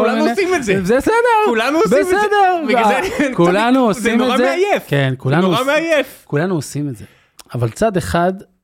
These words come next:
Speaker 2: אומר, "נכון, אני עושה את זה." וצד אחד אומר, "לא, אני לא אעשה את זה בחיים, אני, אני נורא נכון וצודק וערכי וקיים."
Speaker 1: זה מה שהפריע לי גם עם יום כיפור, שאני אומר, אני מסתובב ביפו, איש-,
Speaker 2: כן.
Speaker 1: זוגתי עבדה ביפו, ולא עובדת יותר ביפו, כי פ-, יפו פאקינג מפחידה.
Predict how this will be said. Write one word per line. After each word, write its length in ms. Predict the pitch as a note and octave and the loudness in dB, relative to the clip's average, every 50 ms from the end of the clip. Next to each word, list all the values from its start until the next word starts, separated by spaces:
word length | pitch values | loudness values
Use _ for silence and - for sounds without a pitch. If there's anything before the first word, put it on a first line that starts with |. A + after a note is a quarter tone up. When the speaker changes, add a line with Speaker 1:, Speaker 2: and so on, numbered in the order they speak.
| _ _ - | _ _ -6
Speaker 2:
אומר, 340 | C3 C3+ D3+ E3 E3 D#3+ D#3 D3+ - _ _ _ _ D3 C#3 | -2 0 0 0 0 0 -4 -6 -8 _ _ _ _ _ _
"נכון, 200 | - - - - - - - | -20 -20 -20 -20 -20 -20 -20
אני 60 | - - | -20 -20
עושה 220 | - - - - - - | -20 -20 -18 -16 -16 -16
את 80 | - | -16
זה." 80 | - - - _ _ _ _ _ _ _ _ _ _ | -18 -20 -20 _ _ _ _ _ _ _ _ _ _
וצד 280 | B2 - - G3 G#3+ G#3 | -8 -2 -2 0 0 0
אחד 260 | C3 - G#3 A3 G#3+ | -2 0 -2 0 0
אומר, 180 | G3+ G#3 G#3 | 0 0 2
"לא, 220 | F3 F3+ G#3 A#3+ B3 | 2 2 2 2 0
אני 100 | A#3 A3 | 0 2
לא 100 | A#3 A#3 | 2 2
אעשה 160 | G#3+ F3+ A3 | 2 0 0
את 40 | G#3+ | 0
זה 80 | G#3+ | 2
בחיים, 380 | G#3 F#3+ D3 F3+ G3 A3 A#3 G#3+ | 0 0 0 0 0 0 2 2
אני, 320 | F3+ F#3 G3+ G#3 G#3 F#3+ D#3 - - F#3+ G#3+ A3 F#3+ - - | 2 0 0 2 0 0 -2 -4 -10 -16 -14 -14 -12 -4 -2
אני 200 | D3+ D#3 F#3+ G#3+ | 0 2 2 2
נורא 460 | G3+ F3 D#3+ D#3 E3 F3 F#3+ F#3+ F#3+ F#3 | 2 2 2 2 2 2 2 2 2 0
נכון 380 | F3 - A#2+ A2 E3+ F3+ F#3 F3+ | 0 -2 0 0 0 0 2 0
וצודק 440 | D#3+ D3 - D3+ C#3 C3 E3 E3+ B2+ D3+ | -2 0 -2 -2 0 0 -2 0 0 0
וערכי 420 | D3+ C#3+ C#3 B2+ C3 - D#3+ D#3+ D3+ | 0 0 0 -2 -2 0 0 2 2
וקיים." 480 | C#3+ C3+ - - C3+ C3+ B2+ A#2+ A#2 A2+ | 2 0 0 0 2 2 2 2 0 0
Speaker 1:
זה 100 | C3+ D#3+ | -2 -2
מה 60 | F3 | -4
שהפריע 300 | - F#3+ E3+ - F#3+ F#3+ | -4 -6 -6 -4 -2 -2
לי 60 | F#3+ | 0
גם 100 | F#3 F#3 | 0 0
עם 100 | F3+ F3 | 0 0
יום 140 | F3 F#3+ G3 | 0 -2 -2
כיפור, 440 | F#3+ - F3+ _ A#3 C4+ D#4 C#4 A#3+ | -4 -8 -12 _ -6 -6 -6 -6 -8
שאני 300 | G3+ - E3 D3 D3 D3+ | -8 -8 -6 -6 -4 -4
אומר, 400 | D3+ D#3 D#3+ F3 F3+ F#3 F#3 F#3 - _ _ _ _ _ - | -4 -4 -4 -4 -4 -4 -6 -8 -12 _ _ _ _ _ -10
אני 140 | D3+ E3 F#3+ | -8 -8 -8
מסתובב 240 | G3 - G#3+ G3+ | -8 -8 -8 -8
ביפו, 580 | G3 F#3+ F3+ D#3 C3+ A#2+ - - - B2 B2 D3+ - - | -6 -4 -4 -4 -4 -4 -6 -8 -8 -8 -8 -10 -12 -16
איש-, 80 | C3 C3 | -6 -2
Speaker 2:
כן. 340 | C#3 C3+ C3 C3 C3+ C#3+ D3 C#3 C#3 C3 | 0 0 0 0 -2 -2 -6 -8 -10 -10
Speaker 1:
זוגתי 480 | A#2+ A#2 D#3 C#3+ B2+ D3+ D3 - G#3+ F#3+ | -10 -10 -10 -6 -6 -6 -4 -2 -4 -4
עבדה 240 | D3+ C#3+ D3 F3+ F#3 | -4 -2 -2 -2 -2
ביפו, 480 | E3+ E3 C#3+ B2 A#2 - - C3+ C3 B2 | -2 -2 -2 -2 -4 -6 -8 -12 -8 -6
ולא 240 | C3 C#3+ D#3 A3 B3+ | -4 0 0 0 0
עובדת 220 | A#3+ G3 F3+ D#3 | 0 -2 -4 -4
יותר 220 | D#3+ C#3+ - D#3 | -4 -6 -6 -4
ביפו, 400 | C#3+ D3 C#3+ C#3+ D3 - - G3 | -2 -2 -2 -2 -2 -4 -6 -14
כי 100 | - - | -12 -12
פ-, 100 | - - - - | -14 -12 -6 -4
יפו 240 | F#3 G3 G3+ A3+ | -4 -4 -4 -6
פאקינג 260 | G3 - G3+ - G#3 G3 | -8 -8 -6 -4 -4 -6
מפחידה. 400 | D#3 - D3 E3+ F#3 D3+ E3 | -6 -6 -10 -10 -4 -4 -4